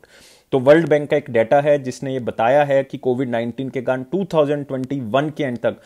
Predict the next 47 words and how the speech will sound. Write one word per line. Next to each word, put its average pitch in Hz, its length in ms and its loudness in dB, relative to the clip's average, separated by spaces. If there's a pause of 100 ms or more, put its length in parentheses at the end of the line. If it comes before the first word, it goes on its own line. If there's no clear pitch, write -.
(240)
बहुत 143 380 0
ज़्यादा 147 220 6
लोग 135 300 0
पॉवर्टी 127 360 0
के 131 80 -4
अंदर 120 200 -2
चले 135 240 -2
जाएंगे। 139 320 -2
जिन 135 260 -6
कंट्रीज 127 500 -6
ने 127 80 -6
बहुत 120 280 -2
ज़्यादा, 131 340 2 (320)
अ, 123 200 6
मेहनत 123 500 0
की 139 120 0
थी 143 360 -2 (120)
पॉवर्टी 127 440 2
से 139 140 -2
निकालने 123 520 0
के 143 120 -2
लिए 135 140 0
लोगों 127 320 -2
को, 160 240 -2 (280)
तो 151 240 0
और 143 160 6
भी 160 120 4
ज़्यादा 151 220 8
लोग 127 240 4
अब 127 160 2
पॉवर्टी 110 340 2
के 110 100 -6
अंदर 113 240 -2 (140)
चले 127 180 2
जाएंगे। 147 320 -2
Even 139 180 -4
उन्होंने 139 340 -4
ये 117 140 -2
भी 147 120 -2
कहा 147 220 -2
है 143 60 2
कि 147 120 -6
बहुत 123 300 -2
ज़्यादा 143 180 2
आर्म्ड 123 340 -2
कॉन्फ्लिक्ट 139 540 -4
होंगे, 151 300 -2